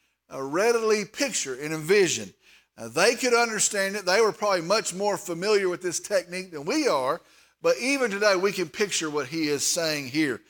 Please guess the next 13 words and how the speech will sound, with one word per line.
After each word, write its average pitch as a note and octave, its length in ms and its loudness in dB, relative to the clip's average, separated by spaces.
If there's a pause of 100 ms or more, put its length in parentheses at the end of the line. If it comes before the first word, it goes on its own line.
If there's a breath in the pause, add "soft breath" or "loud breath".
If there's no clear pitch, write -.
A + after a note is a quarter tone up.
(300 loud breath)
And D3+ 100 -2
so F3+ 180 4
he's A#3 240 2
gonna A#3+ 200 2
paint A#3+ 460 0
this F#3 220 0
picture, D3+ 720 -4 (420 soft breath)
um, D#3 300 -10 (400)
teaching G#3 640 -2 (320 soft breath)
this E3+ 300 4
message, C3+ 440 2
this D#3 220 0
truth. C3+ 380 -6